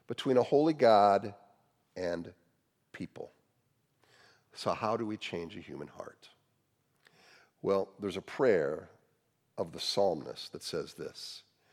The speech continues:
"Create in me a clean heart, O God.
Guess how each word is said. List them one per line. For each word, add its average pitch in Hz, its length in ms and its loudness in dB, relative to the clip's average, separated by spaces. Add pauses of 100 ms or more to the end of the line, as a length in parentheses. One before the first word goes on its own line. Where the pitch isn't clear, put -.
(360)
"Create 110 680 0
in 131 240 0
me 90 440 -4 (460)
a 90 100 -8
clean 101 580 -6 (260)
heart, 76 400 -10 (200)
O 80 80 -12
God. 58 440 -12